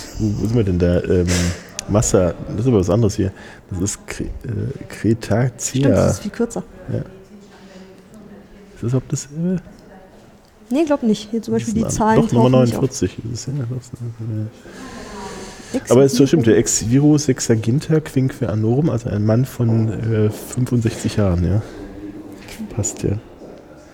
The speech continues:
Speaker 2: Ja, stimmt. Aha, sie haben die Zahlen
Speaker 1: Mhm.
Speaker 2: nicht, äh, als arabische Zahlen hingeschrieben, sondern
Speaker 1: Nein,
Speaker 2: als,
Speaker 1: ist ja
Speaker 2: äh,
Speaker 1: lateinisch.
Speaker 2: es ist zu
Speaker 1: <laughs> Sozusagen.
Speaker 2: lang her. Oh, es wurmt mich, dass ich kein Latein mehr kann. Hier, guck, der hier liegt da zum Beispiel in der Vitrine. Da links vor
Speaker 1: Ach
Speaker 2: dir.
Speaker 1: ja, stimmt. Ja, ja, richtig.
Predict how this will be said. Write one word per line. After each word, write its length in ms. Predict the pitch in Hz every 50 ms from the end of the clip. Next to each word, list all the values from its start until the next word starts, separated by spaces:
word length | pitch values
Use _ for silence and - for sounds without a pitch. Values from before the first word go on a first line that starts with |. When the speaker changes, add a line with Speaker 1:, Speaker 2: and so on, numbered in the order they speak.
| - - - -
Speaker 2:
Ja, 100 | - 262
stimmt. 180 | - - 254 233
Aha, 180 | 233 208 226 220
sie 80 | 196 214
haben 100 | 208 208
die 80 | 214
Zahlen 260 | 208 - 208 202 208 208
Speaker 1:
Mhm. 40 | 208
Speaker 2:
nicht, 140 | 208 -
äh, 240 | - 208 202 202 202 -
als 260 | 202 196 - - - -
arabische 360 | - 165 190 190 185 - 208
Zahlen 240 | 202 - 202 196 202
hingeschrieben, 460 | 196 202 185 170 - - 214 196 202 180
sondern 260 | 202 202 202 214 -
Speaker 1:
Nein, 80 | -
Speaker 2:
als, 160 | 190 196 - -
Speaker 1:
ist 60 | 113
ja 60 | 104 190
Speaker 2:
äh, 40 | 190
Speaker 1:
lateinisch. 380 | 190 - - 113 92 85 - - - - - - - - - - - - - - - - - - - - -
Speaker 2:
es 100 | - 254
ist 60 | 233 226 214
zu 40 | -
Speaker 1:
<laughs> 20 |
Sozusagen. 220 | - - 175 208 214
Speaker 2:
lang 180 | 214 208 208 202
her. 140 | 190 165 -
Oh, 40 | -
es 180 | - - - - - - - - - - -
wurmt 220 | - 262 320 - -
mich, 120 | 247 233
dass 120 | - 233
ich 200 | 214 - - - - -
kein 180 | - 226 220
Latein 320 | 208 208 208 - 220 214 208
mehr 100 | 208 202
kann. 220 | 208 202 190 190
Hier, 80 | - 269
guck, 160 | - 320 330 -
der 120 | 240 247
hier 160 | 247 285 294
liegt 180 | 247 269 - -
da 80 | 240
zum 120 | 226 - 254
Beispiel 220 | - - - 233 226
in 40 |
der 100 | 226 233
Vitrine. 420 | 220 233 226 - - 214 202 196 - - -
Da 120 | - 131 117 110 131
links 220 | - 247 202 - -
vor 100 | - - -
Speaker 1:
Ach 100 | 147 -
Speaker 2:
dir. 120 | - 131
Speaker 1:
ja, 60 | 98 82
stimmt. 300 | - - 92 87 - -
Ja, 100 | 110 117
ja, 120 | 123 131 113
richtig. 260 | 101 - - - -